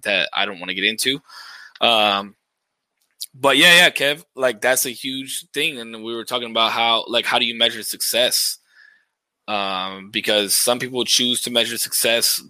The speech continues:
based on Instagram likes, and some people choose to measure success off financial gain and financial freedom, and some people base their success off happiness. And it, it, <sighs> I mean, it's all, at the end of the day, it's all how we wanna live our lives, right? Like, if you wanna be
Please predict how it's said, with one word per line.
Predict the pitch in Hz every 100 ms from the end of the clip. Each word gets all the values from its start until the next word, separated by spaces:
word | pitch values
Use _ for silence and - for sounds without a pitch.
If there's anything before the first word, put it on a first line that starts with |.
| -
based | 107 110 -
on | 113 113 113 110 -
Instagram | 123 - 120 101 92
likes, | 90 98
and | 98 95
some | - 104
people | 107 113 107
choose | 113 113 110
to | 120 113 113 - - -
measure | 113 117
success | 107 113 120 113
off | 113 107 - - _
financial | - 110 110 107 110
gain | 104 104 123 151
and | 139 110 98
financial | 110 110 107
freedom, | - 113 131 143 139
and | 120 101
some | 110
people | 117 117 113
base | 110 107 117 -
their | - 117
success | - 113 113 120
off | 113
happiness. | 123 - 110 - -
And | 101 104 - - - - - - -
it, | 117 -
it, | 117 - - - - -
<sighs> | - - - - - - -
I | 120
mean, | 127 127
it's | 127 -
all, | 185 190
at | 123 - 170
the | 156
end | 135
of |
the | 110
day, | 101 101
it's | 98
all | 131
how | 120
we | 113 110
wanna | 104 101
live | 95 98
our | 90
lives, | 92 90 95
right? | 104 104
Like, | 107
if | 117
you | 143 156
wanna | 151 143
be | 139 135